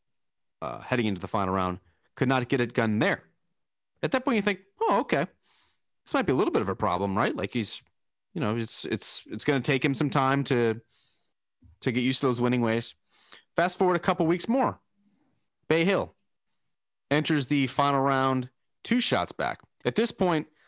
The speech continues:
I'm in a full panic. Uh, I was not credentialed to cover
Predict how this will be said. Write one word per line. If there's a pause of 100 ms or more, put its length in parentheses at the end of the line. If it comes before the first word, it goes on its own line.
(400)
I'm
in
a
full
panic. (440)
Uh,
I
was
not
credentialed
to
cover